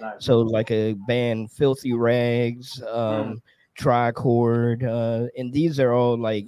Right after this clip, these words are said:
Speaker 2: independent, you know,
Speaker 1: Right.
Speaker 2: gospel rock bands and stuff. So definitely, man, if you're interested in doing something like that,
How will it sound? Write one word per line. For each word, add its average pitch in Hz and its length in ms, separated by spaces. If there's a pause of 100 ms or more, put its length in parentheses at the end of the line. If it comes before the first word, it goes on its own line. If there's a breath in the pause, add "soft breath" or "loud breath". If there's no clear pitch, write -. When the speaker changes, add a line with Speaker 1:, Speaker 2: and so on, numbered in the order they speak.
(100)
Speaker 2:
independent, 127 800 (420)
you 123 120
know, 110 140
Speaker 1:
Right. 101 260 (380)
Speaker 2:
gospel 107 440
rock 101 260
bands 101 400
and 104 120
stuff. 104 260
So 104 320 (300 soft breath)
definitely, 139 420
man, 147 240
if 139 80
you're 156 140
interested 170 440
in 156 140
doing 170 220
something 151 240
like 147 160
that, 147 260